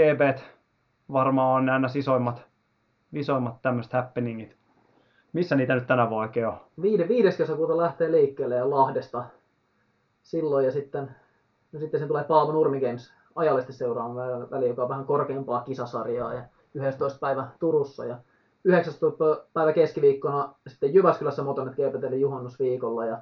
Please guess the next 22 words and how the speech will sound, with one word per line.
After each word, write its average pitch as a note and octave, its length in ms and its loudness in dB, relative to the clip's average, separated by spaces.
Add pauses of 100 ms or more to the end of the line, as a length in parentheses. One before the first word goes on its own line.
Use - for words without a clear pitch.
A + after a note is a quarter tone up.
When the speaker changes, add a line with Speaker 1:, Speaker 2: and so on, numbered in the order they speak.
(680)
Speaker 2:
ja C#3 60 -16
sitten C3+ 300 -8
juhannus C#3 500 -2
lauantaina D3+ 560 8
Kuortaneen C#3+ 720 2 (920)
juhannuskisat, D3+ 680 4
joka C3+ 220 2
ei C3+ 60 4
kuulu D3 200 0
tähän D3+ 220 0
kisasarjaan, C#3 580 0
mutta C3 160 -6
on C3+ 60 -4
myös C3+ 300 -8
eurooppalaisella C3+ 720 0
permitillä. B2 540 -6
Näitä D3+ 180 2
on D#3 40 4
vähän F3 180 6
nyt F3 100 4
niinku E3 180 0
moneen, E3 420 2